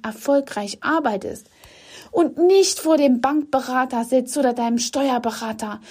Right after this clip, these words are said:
Du solltest mit dem Satz enden, dass,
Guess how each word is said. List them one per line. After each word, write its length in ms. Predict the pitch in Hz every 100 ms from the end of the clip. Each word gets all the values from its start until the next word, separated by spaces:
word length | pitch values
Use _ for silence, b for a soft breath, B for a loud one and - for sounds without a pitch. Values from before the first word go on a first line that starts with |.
| B
Du 80 | -
solltest 540 | 240 254 247 240 226 247
mit 140 | 240
dem 140 | 240
Satz 520 | 226 240 240 - - - B B
enden, 600 | - 247 233 214 208 208 b b b _
dass, 380 | 226 220 -